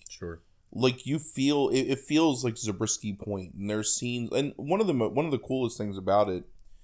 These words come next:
Speaker 2: is as they're going through Hollywood, there's marquees of what movies are playing.
Speaker 1: Mm-hmm.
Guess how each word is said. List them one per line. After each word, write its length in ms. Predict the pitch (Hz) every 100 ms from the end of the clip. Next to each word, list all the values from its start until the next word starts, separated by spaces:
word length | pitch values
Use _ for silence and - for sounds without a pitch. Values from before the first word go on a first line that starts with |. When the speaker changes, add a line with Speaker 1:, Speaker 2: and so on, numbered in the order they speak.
| - - -
Speaker 2:
is 240 | 110 120 110
as 300 | 120 127 123
they're 120 | 123
going 280 | 113 110 107
through 240 | - 98
Hollywood, 560 | 104 107 104 95 95 92
there's 220 | 95 95
marquees 640 | 101 98 - 110 104 90
of 80 | 98
what 160 | 98 90
movies 340 | 98 101 95
are 60 | 92
playing. 320 | - 82 95
Speaker 1:
Mm-hmm. 280 | 98 90